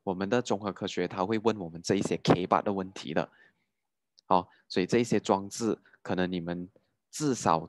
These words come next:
多少都要会懂啦。 <clears throat> 对啊，好，所以它装置就是跟甲组 B 种子一模一样。OK，一个呢就放在有阳光的地方哦，另外一个就包起来了，用黑色纸包起来咯。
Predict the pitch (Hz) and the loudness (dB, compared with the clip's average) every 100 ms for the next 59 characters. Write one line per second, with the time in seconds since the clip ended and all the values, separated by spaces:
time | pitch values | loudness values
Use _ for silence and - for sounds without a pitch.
0 | - 101 101 - 82 - 98 92 98 117 | 0 2 2 0 0 0 0 2 2 0
1 | 107 - 82 82 92 87 _ _ _ _ | -2 0 0 2 0 0 _ _ _ _
2 | _ - - _ _ _ _ _ _ _ | _ -4 -4 _ _ _ _ _ _ _
3 | _ _ _ _ _ _ _ _ _ _ | _ _ _ _ _ _ _ _ _ _
4 | _ _ - 95 85 _ _ 95 90 - | _ _ 0 0 0 _ _ 0 0 -2
5 | _ - 110 101 117 127 120 113 131 127 | _ -2 4 4 4 4 2 2 -2 -2
6 | 127 131 107 104 - 90 - 87 101 95 | -2 2 2 2 2 0 0 -4 -2 -2
7 | 82 90 - 82 113 101 90 98 90 - | -2 -6 -10 -6 -4 0 2 4 2 0
8 | - _ _ _ - 101 95 _ 123 - | -20 _ _ _ 2 2 2 _ 0 6
9 | 117 104 101 98 117 - 110 110 104 92 | 6 6 4 4 0 2 0 2 2 2
10 | 85 80 85 95 90 98 104 92 90 117 | -2 -2 2 2 4 2 2 2 0 -2
11 | - _ _ 107 107 110 107 104 98 110 | -8 _ _ 0 2 4 4 4 2 0
12 | 107 _ - 98 98 - 87 107 98 - | -4 _ 2 4 4 2 4 4 2 -4
13 | _ _ _ _ 107 107 110 104 95 113 | _ _ _ _ -2 2 4 6 6 6
14 | 113 - 90 90 90 - 85 95 | 6 2 2 4 4 4 0 0